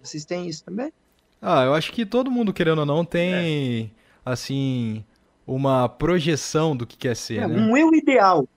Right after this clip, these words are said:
Speaker 1: Seria um eu ideal, né?
Speaker 2: É,
Speaker 1: E
Speaker 2: se-,
Speaker 1: a
Speaker 2: seria,
Speaker 1: sua
Speaker 2: é,
Speaker 1: vida?
Speaker 2: seria quase seu,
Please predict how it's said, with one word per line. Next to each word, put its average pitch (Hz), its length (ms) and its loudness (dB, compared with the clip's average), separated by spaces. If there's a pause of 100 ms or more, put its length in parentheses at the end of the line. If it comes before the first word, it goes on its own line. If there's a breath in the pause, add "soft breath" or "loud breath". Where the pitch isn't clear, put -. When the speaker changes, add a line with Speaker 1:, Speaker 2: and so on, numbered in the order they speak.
Speaker 1:
Seria 180 260 -2
um 214 160 0
eu 311 100 4
ideal, 185 520 4
né? 156 280 -8 (160)
Speaker 2:
É, 143 160 2
Speaker 1:
E 123 40 4
Speaker 2:
se-, 127 160 0
Speaker 1:
a - 120 2
Speaker 2:
seria, 214 240 2
Speaker 1:
sua 330 80 0
Speaker 2:
é, 135 100 0
Speaker 1:
vida? 160 280 0
Speaker 2:
seria 165 260 -4
quase 196 260 -2
seu, 185 500 0